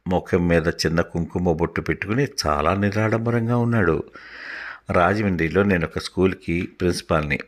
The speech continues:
నా వృత్తిరీత్యా రోజు పెద్ద పెద్ద వారితో మాట్లాడుతూ ఉంటాను. అది నాకెంతో తృప్తిని, ఆనందాన్ని ఇస్తూ ఉంటుంది. నాకన్నా కింద స్థాయిలో ఉన్న వ్యక్తులతో నేను ఎక్కువగా మాట్లాడను.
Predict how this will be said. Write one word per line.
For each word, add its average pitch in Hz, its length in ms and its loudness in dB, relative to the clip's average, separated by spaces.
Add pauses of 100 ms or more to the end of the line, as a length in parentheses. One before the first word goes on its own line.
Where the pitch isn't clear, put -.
(240)
నా 95 200 2
వృత్తిరీత్యా 135 680 0
రోజు 98 320 4
పెద్ద 92 260 2
పెద్ద 104 260 0
వారితో 90 340 2
మాట్లాడుతూ 82 540 -2
ఉంటాను. 76 440 -2 (240)
అది 87 180 0
నాకెంతో 87 540 0
తృప్తిని, 90 500 -2
ఆనందాన్ని 85 580 0
ఇస్తూ - 260 -4
ఉంటుంది. 73 500 -2 (580)
నాకన్నా 120 480 2
కింద 131 260 -2
స్థాయిలో 123 460 2
ఉన్న 113 160 0
వ్యక్తులతో 104 520 0
నేను 95 220 2
ఎక్కువగా 104 360 -2
మాట్లాడను. 82 680 0